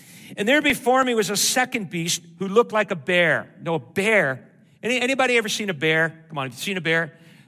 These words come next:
Hopefully not unexpectedly on a trail all by yourself. And, uh, if you ever with someone else and you see a bear, you don't have to run faster than the bear. You just gotta run faster than the person who's with you, just saying.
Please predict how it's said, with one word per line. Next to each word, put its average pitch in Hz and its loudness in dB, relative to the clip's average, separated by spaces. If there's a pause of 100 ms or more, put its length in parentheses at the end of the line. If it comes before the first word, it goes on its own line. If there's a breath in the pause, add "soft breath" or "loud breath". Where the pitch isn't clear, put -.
(160 loud breath)
Hopefully 160 -2
not 160 -2
unexpectedly 156 -4
on 135 -4
a 131 -10
trail 147 -2
all 135 -2
by 131 -2
yourself. 135 -2 (640 loud breath)
And, 135 -6
uh, 123 0 (180)
if 139 -12
you 151 0
ever 180 0
with 165 -2
someone 170 -2
else 160 0
and 147 -8
you 135 -6
see 175 -2
a 156 -2
bear, 147 -2 (260)
you - -8
don't 160 -2
have 160 -2
to 160 -8
run 147 -6
faster 165 0
than 127 -12
the 131 -10
bear. 139 -2 (200 loud breath)
You 143 -14
just 151 -6
gotta 143 -4
run 139 -4
faster 156 -2
than 131 -10
the 131 -10
person 143 -6
who's 127 -8
with 127 -8
you, 117 -12
just 127 -6
saying. 120 -10